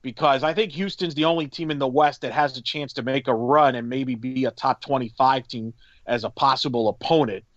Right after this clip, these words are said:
in the American Conference title game. I think if you're U C F, you're hoping that Cincinnati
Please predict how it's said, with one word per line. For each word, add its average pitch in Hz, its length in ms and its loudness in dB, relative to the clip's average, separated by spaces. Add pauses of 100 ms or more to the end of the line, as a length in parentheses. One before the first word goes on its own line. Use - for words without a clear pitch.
(200)
in 120 120 -4
the 120 120 2
American 120 500 4
Conference 127 600 -2
title 147 340 2
game. 95 140 -10
I 123 120 -2
think 160 160 0
if 135 80 -2
you're 147 140 4
U 143 140 2
C 139 200 2
F, 139 120 2
you're 117 120 -2
hoping 143 360 2
that 113 160 -6
Cincinnati 135 840 -4